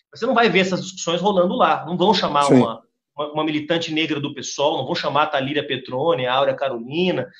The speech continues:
Speaker 1: não vão chamar o Jean Willis pra debater isso nesses termos, nessas, porque aí você abre,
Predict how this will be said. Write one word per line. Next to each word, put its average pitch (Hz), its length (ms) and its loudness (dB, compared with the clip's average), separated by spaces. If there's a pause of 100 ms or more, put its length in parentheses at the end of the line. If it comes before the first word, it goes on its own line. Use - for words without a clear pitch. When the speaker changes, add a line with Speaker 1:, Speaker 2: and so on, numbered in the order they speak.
(160)
Speaker 1:
não 143 60 -8
vão 196 140 4
chamar 151 300 4
o 156 80 2
Jean 151 200 0
Willis 147 540 0
pra 151 120 -2
debater 151 380 0
isso 185 340 -6 (180)
nesses 196 460 0
termos, - 460 -8
nessas, 160 340 -4
porque - 240 -6
aí 220 80 4
você 254 240 2
abre, 214 240 4